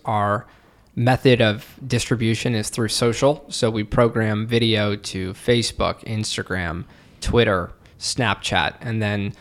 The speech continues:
all these new streaming services that are hungry for premium video and mid-form and, uh,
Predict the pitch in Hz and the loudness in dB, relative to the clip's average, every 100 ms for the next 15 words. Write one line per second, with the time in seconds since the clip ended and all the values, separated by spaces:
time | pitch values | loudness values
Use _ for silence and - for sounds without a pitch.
0 | - _ - 120 113 123 110 110 113 113 | -20 _ -4 0 2 2 0 0 0 2
1 | 113 110 107 107 104 - - 135 131 120 | 2 4 2 2 -2 -2 4 6 6 4
2 | 113 - 107 104 98 - 104 98 101 - | 2 0 -2 -2 -6 -4 -4 -4 -6 -4
3 | 101 95 - 98 98 107 - - _ - | -4 -4 -6 -4 -4 -4 -10 -20 _ 0
4 | 117 113 117 107 104 - 110 104 104 101 | 2 2 0 0 -2 -4 -4 0 2 0
5 | 127 - - - 143 123 120 113 107 104 | -4 -12 -4 0 4 4 2 2 0 0
6 | 104 117 113 110 104 104 101 98 98 92 | -4 -4 -4 -2 -2 -2 -2 -4 -6 -8
7 | - 123 117 110 - 113 101 101 98 98 | -10 -6 -4 -6 -6 -4 -4 -4 -6 -8
8 | 117 - - 98 95 95 | -10 -10 -4 -2 -2 -4